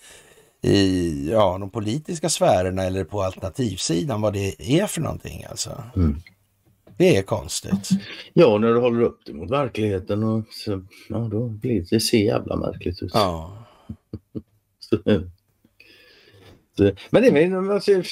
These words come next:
Speaker 2: vi har, ta en snabb här, det var ju Marcus som delade igår. Sverige, vi är först med att sänka räntan här nu då.
Speaker 1: Ja.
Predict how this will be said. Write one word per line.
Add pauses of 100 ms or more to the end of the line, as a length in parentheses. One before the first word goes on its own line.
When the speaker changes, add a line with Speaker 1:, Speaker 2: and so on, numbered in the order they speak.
(160)
Speaker 2:
vi
har,
ta
en
snabb
här,
det
var
ju
Marcus
som
delade
igår.
Sverige,
vi
är
först
med
att
sänka
räntan
här
nu
då. (400)
Speaker 1:
Ja.